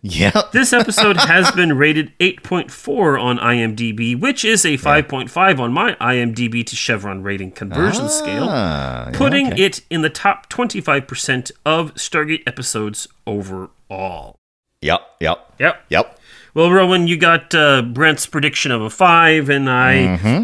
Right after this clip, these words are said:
Speaker 2: gave it a little bit of a bonus. Um, so.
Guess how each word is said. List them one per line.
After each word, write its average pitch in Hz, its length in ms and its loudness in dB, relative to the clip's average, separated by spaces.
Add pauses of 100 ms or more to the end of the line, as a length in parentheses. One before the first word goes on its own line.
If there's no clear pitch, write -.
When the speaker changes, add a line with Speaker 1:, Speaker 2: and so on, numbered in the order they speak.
Speaker 2:
gave 123 260 0
it 120 60 0
a 113 40 0
little 127 300 -4
bit 123 220 -2
of 110 100 -8
a 110 60 -6
bonus. 101 500 -10 (800)
Um, 95 420 -6 (520)
so. - 200 -14